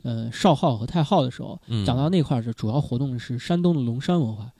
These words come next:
Speaker 2: 对。
Speaker 1: 这个龙山文化呢，这个龙山文化有一支分支叫王有坊类型，
Speaker 2: 哦。
Speaker 1: 就是这个类型呢，呃，从那个发掘的情况来看，跟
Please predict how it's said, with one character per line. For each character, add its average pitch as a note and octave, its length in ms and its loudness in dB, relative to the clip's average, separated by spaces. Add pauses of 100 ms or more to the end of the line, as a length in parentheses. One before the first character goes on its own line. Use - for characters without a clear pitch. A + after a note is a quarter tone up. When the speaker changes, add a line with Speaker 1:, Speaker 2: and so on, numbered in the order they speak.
(280)
Speaker 2:
对。 A#2+ 140 10
Speaker 1:
这 D#3 80 12
个 C#3 80 2
龙 F3+ 180 8
山 B3 160 6
文 E3+ 140 10
化 E3+ 140 6
呢， B2+ 140 2
这 - 140 -8
个 C3 100 0
龙 C3+ 180 2
山 G3 100 8
文 F3 60 10
化 F3 80 10
有 B2+ 120 8
一 B2 140 4
支 F3+ 240 4
分 F#3 260 4
支 F3+ 200 4
叫 D3 120 4
王 B2+ 200 2
有 D#3+ 120 4
坊 C3 220 -2
类 C#3 180 0
型， - 200 -6 (480)
Speaker 2:
哦。 E2+ 200 -2
Speaker 1:
就 C#3 80 6
是 B2 100 2 (220)
这 A3 220 10
个 A2+ 240 -2 (280)
类 D#3+ 180 8
型 A2+ 240 -2
呢， A#2 180 -2 (400)
呃， A#2 260 -6 (140)
从 D3 300 0
那 F3 160 4
个 A#2+ 200 -2
发 F3 220 2
掘 C#3+ 140 4
的 D#3+ 80 4
情 A2 120 -8
况 G#2+ 120 -8
来 G#2 100 -8
看， G#2 240 -10
跟 E3+ 240 4